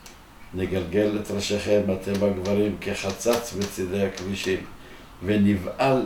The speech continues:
את הנשים עד צאת נשמתם. פרשת השבויות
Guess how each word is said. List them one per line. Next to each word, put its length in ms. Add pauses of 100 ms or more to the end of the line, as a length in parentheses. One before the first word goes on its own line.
את 160
הנשים 580
עד 120
צאת 180 (140)
נשמתם. 400 (1500)
פרשת 520
השבויות 840